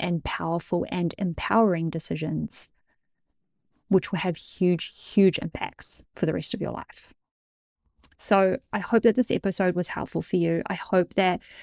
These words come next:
this question becomes really, really helpful for you if you find yourself doubting a lot.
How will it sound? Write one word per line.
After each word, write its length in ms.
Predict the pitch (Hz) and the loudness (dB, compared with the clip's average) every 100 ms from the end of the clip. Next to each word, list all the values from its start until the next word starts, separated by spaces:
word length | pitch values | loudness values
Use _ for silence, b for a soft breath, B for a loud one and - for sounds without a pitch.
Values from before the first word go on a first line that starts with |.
| B | B
this 180 | - - | -2 0
question 420 | - 185 - 185 | 0 -2 2 2
becomes 800 | 175 - - 165 160 165 165 - - - | 2 0 0 0 2 0 -2 -6 -12 -8
really, 680 | 180 170 165 180 175 175 170 | -4 -2 2 4 6 4 4
really 220 | 170 165 | 2 0
helpful 400 | - - - - | -2 -6 -4 -4
for 140 | - | 0
you 320 | 170 170 165 - | 2 4 0 -2
if 160 | - | -2
you 340 | 175 180 175 170 _ | 0 2 2 0 _
find 300 | - 165 160 | -4 -2 -2
yourself 300 | 165 165 - | -2 -4 -2
doubting 420 | 170 170 - 175 254 | -2 -2 -2 -4 0
a 60 | 180 | 2
lot. 280 | 196 302 | 4 2